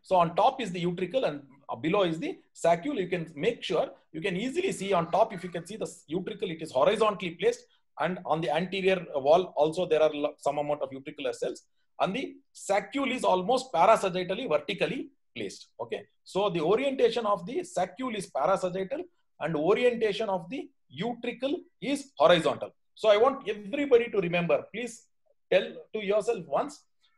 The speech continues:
utricular orientation is horizontal, saccular orientation is parasagittal and on the medial wall of the saccule.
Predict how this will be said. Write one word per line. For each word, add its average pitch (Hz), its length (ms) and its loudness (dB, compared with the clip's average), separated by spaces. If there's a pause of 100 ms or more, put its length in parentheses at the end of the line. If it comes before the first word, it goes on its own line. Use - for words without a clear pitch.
(120)
utricular 254 520 2
orientation 220 580 0
is 294 260 -6 (2750)
horizontal, 143 600 4 (280)
saccular 247 520 4
orientation 214 640 2
is 320 260 -8 (360)
parasagittal 156 640 4 (100)
and 277 200 0
on 175 220 2
the - 100 -6
medial 190 400 2
wall 160 160 6
of 147 100 2
the 135 60 -8
saccule. 107 380 -8